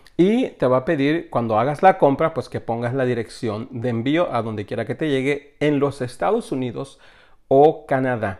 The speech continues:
Recuérdalo, y es para personas nuevas, no es para consultores, no es para ninguna otra persona más. Es para ti que eres un cliente que quieres probar Inmunocal. Así es que si tienes alguna duda o pregunta,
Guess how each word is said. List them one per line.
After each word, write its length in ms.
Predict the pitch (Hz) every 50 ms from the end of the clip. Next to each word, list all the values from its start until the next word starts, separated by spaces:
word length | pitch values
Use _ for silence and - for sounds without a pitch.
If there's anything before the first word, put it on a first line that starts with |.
| -
Recuérdalo, 600 | - 117 123 123 - 143 131 113 113 104 101 -
y 140 | - 123 131
es 140 | 139 139 -
para 260 | - 160 151 147 151
personas 520 | - 117 - - 131 123 120 117 110 - -
nuevas, 460 | 127 131 131 127 113 101 101 - -
no 260 | 123 135 143 151 147
es 180 | 156 180 175 -
para 260 | - - 139 120 -
consultores, 880 | - 117 113 113 - 123 123 127 - 170 160 160 165 185 180 - - -
no 300 | - 120 123 123 120 120
es 220 | 123 131 135 -
para 380 | - 131 113 113 110 110 - - - - - - - - - - - -
ninguna 380 | - 123 123 117 117 123 120
otra 140 | 117 131 -
persona 300 | - 101 - 143 120 110
más. 240 | 104 104 101 - -
Es 140 | 131 120 -
para 380 | - 139 123 117 110 - - _ _ _
ti 320 | - 180 214 247 - - _ -
que 180 | - 120 117
eres 300 | 127 127 147 147 - - -
un 160 | 123 117 117
cliente 440 | - - 135 139 143 147 143 - 151
que 160 | - 127 107
quieres 320 | - - 135 135 139 147 -
probar 460 | - 127 110 113 117 113 120 - - -
Inmunocal. 600 | 131 123 117 110 101 98 - - 92 90 101 - - - - - - -
Así 260 | - 110 - - 117
es 160 | 113 117 - -
que 220 | - 170 160 147
si 120 | - 131
tienes 280 | 104 143 143 165 165 -
alguna 240 | 123 131 139 151 147
duda 200 | 147 156 165 170
o 60 | 165
pregunta, 480 | 165 175 190 226 226 - - 214 -